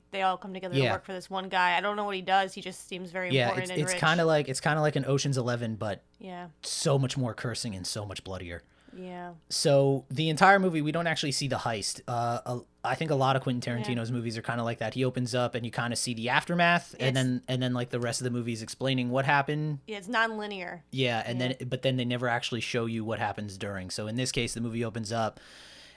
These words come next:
Speaker 2: and, like, all of these guys, they all go by aliases. We don't know any of their names, uh,
Speaker 1: He also,
Speaker 2: except
Speaker 1: he
Speaker 2: for
Speaker 1: also loves diner scenes. He's got d-, diner scenes
Speaker 2: He
Speaker 1: in
Speaker 2: does.
Speaker 1: a lot of his movies, I feel
Speaker 2: He
Speaker 1: like.
Speaker 2: does.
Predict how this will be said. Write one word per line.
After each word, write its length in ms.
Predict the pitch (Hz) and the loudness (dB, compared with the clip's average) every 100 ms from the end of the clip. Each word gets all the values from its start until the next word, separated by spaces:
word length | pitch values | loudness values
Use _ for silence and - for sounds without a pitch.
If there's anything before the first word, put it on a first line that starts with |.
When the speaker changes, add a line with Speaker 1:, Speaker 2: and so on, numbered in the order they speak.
| - | -4
Speaker 2:
and, 380 | 113 117 117 - - | 0 0 0 -4 -8
like, 200 | 117 - | -6 2
all 160 | 139 | 4
of 80 | 135 | 4
these 180 | 127 117 | 2 0
guys, 360 | 123 120 120 | 2 2 0
they 100 | 120 | 2
all 120 | 143 160 | 4 6
go 100 | 160 | 6
by 140 | 147 | 6
aliases. 460 | 127 131 131 139 131 | 4 2 2 0 0
We 100 | 127 | 0
don't 140 | 123 | 0
know 120 | 127 | -2
any 140 | 120 117 | -2 -2
of 60 | |
their 120 | 113 | -4
names, 340 | 107 104 104 - _ _ _ - | -4 -4 -4 -8 _ _ _ -4
uh, 180 | 107 349 | 0 4
Speaker 1:
He 80 | 659 | 8
also, 0 | |
Speaker 2:
except 220 | 622 - | 8 6
Speaker 1:
he 100 | - | 2
Speaker 2:
for 60 | - | 2
Speaker 1:
also 160 | - 539 | 2 0
loves 200 | 254 247 | 2 0
diner 340 | 220 196 240 202 | 2 2 2 -4
scenes. 480 | - 160 175 - - _ _ _ _ - | -10 -14 -16 -20 -20 _ _ _ _ -14
He's 120 | 247 | -4
got 260 | 415 339 - | -2 -2 -6
d-, 160 | - | -6
diner 320 | 208 214 254 | 2 2 2
scenes 260 | 240 214 202 | -4 -8 -2
Speaker 2:
He 60 | 170 | 2
Speaker 1:
in 40 | |
Speaker 2:
does. 380 | 196 262 208 180 | 6 6 6 2
Speaker 1:
a 20 | |
lot 160 | 196 208 | 0 0
of 60 | |
his 100 | 180 | -4
movies, 320 | 180 185 165 160 | -10 -10 -10 -14
I 40 | |
feel 160 | 156 160 | -10 -4
Speaker 2:
He 40 | |
Speaker 1:
like. 40 | 139 | 2
Speaker 2:
does. 300 | 170 127 | 2 2